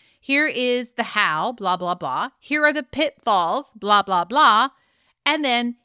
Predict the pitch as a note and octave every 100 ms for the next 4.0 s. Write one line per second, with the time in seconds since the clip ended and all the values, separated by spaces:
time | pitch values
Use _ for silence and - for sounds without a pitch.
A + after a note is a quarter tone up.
0 | _ - D4+ D4+ D#4 D#4+ D4 - _ -
1 | C4+ B3+ A#3+ A#3+ - G#3+ D4+ D#4 C4 C4
2 | B3+ B3+ A#3 G3 G#3+ G#3 G#3+ C4 - B3+
3 | A#3 A#3 A3 G#3+ - A3 G#3+ G#3 G3+ G3